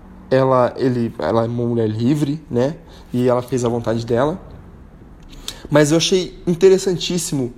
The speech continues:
o fato de ele ter mudado a posição dele. E ela falando, é, "Eu não tô no mesmo lugar que você ainda", sabe?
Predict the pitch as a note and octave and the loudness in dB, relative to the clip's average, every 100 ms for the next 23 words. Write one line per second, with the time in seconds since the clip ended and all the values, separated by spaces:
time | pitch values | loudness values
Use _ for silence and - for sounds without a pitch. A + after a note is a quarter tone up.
0 | - - - - C#3 - E3+ E3 D#3 D#3 | -20 -20 -20 -6 -4 2 0 4 2 4
1 | E3+ E3 D#3 E3 E3 E3+ D3+ - E3+ F3+ | 2 0 0 0 2 0 0 0 0 0
2 | C#3+ A#2 G#2+ - - - - - - - | 0 -2 -2 -12 -20 -20 -20 -20 -20 -20
3 | - - - - - - - - - - | -20 -20 -20 -20 -20 -20 -20 -20 -20 -20
4 | - - - - D#3 - - - - C3+ | -20 -20 -16 -4 -2 -2 -8 -20 -6 4
5 | D#3+ G#3 G3+ F#3 D#3 C#3+ C3+ - B2 C3 | 4 4 2 2 2 2 -2 -4 0 0
6 | D3+ E3 F3+ E3 F#3 A3 G3 F3 F3 F3 | 2 0 0 4 6 6 2 -2 2 2
7 | F3 F#3 E3+ D#3+ D#3+ E3 D#3 D#3 - D3 | 2 0 2 2 0 0 0 0 0 0
8 | C#3+ C3+ A#2 B2+ - - - - - - | 0 -4 -6 -10 -18 -20 -20 -20 -20 -20
9 | - - - - - - C#3 C#3+ C3+ | -20 -20 -20 -20 -20 -4 0 0 -2